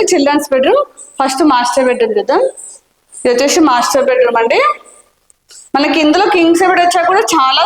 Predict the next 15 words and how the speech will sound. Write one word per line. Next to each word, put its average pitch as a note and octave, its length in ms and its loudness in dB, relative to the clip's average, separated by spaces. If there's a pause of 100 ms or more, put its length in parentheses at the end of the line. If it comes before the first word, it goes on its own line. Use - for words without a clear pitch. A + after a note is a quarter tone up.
(100)
స్పేస్ D4 380 0
ఉంటుంది. C#4+ 320 0 (640)
చూస్తున్నారు E4 480 0
కదా, D4 180 2
మీకే C#4+ 280 -2
అర్థమవుతుంది. C4+ 560 0 (1080)
ఇక్కడ D4+ 200 0
మనకి F4+ 260 2
సపరేట్ E4 360 0
గా G4+ 120 0
కబోర్డ్ E4+ 300 0
పెట్టుకునే F#4+ 320 0
స్పేస్ C#4+ 340 0
ఇచ్చారు. C#4 340 0 (760)
చూడండి, C#4 240 0